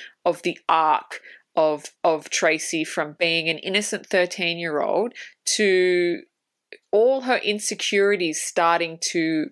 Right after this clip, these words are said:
come up of, "I need to fit in. If I don't fit in, I'm an outcast. If I'm an outcast, I'm not gonna have any friends. If I don't have any friends, I'm a loser. If I'm a loser, what's the point? I don't wanna live anymore," kind of thing. Like, that's,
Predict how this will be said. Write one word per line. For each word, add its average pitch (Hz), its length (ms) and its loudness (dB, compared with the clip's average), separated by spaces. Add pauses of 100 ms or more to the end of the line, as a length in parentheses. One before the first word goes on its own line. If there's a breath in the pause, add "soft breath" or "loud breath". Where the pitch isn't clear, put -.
come 160 260 0
up - 280 0 (300 loud breath)
of, 160 300 0 (280 loud breath)
"I 180 120 2
need 180 340 0
to - 60 -12
fit 180 260 0
in. 156 280 0 (160 loud breath)
If - 180 -2
I 175 100 4
don't 175 320 -2
fit 180 220 -2
in, 165 240 -2
I'm 165 180 0
an 165 60 -2
outcast. 156 600 -2
If - 120 0
I'm 160 180 2
an 165 80 -6
outcast, 165 640 0
I'm 170 120 -2
not 180 140 -6
gonna 175 120 -2
have 165 140 -2
any 156 120 -6
friends. 156 400 0
If - 100 -6
I 170 80 4
don't 208 240 0
have 202 140 -4
any 185 120 -4
friends, 180 420 -4
I'm 170 140 0
a 175 60 -4
loser. 185 360 2
If 151 100 -4
I'm 156 140 0
a 165 80 -2
loser, 196 480 2 (220 loud breath)
what's 185 280 0
the 196 100 -2
point? 190 560 0
I 165 100 4
don't 175 120 2
wanna 175 160 0
live 180 180 2
anymore," 160 380 -2
kind 156 240 -2
of 156 80 -8
thing. 147 200 -6
Like, 151 220 -4
that's, - 320 -2